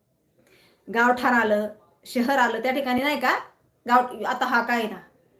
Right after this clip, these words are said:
हा येतोय म्हणल्यावर गाड्या थांबवतायत तिथले तिथले त्याचे कार्यकर्ते. आणि मग,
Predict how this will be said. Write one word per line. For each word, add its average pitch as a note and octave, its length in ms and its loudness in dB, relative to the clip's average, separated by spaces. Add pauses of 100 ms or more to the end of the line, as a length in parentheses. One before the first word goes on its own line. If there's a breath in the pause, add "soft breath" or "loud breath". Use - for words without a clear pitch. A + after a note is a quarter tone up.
(240)
हा B3 140 -2
येतोय B3 280 4
म्हणल्यावर A3+ 300 0
गाड्या A3+ 260 0
थांबवतायत G#3+ 420 -2
तिथले G#3 260 -6
तिथले G3+ 220 -10
त्याचे G3 200 -8
कार्यकर्ते. F#3 720 -10 (160 soft breath)
आणि B3+ 120 2
मग, B3 140 0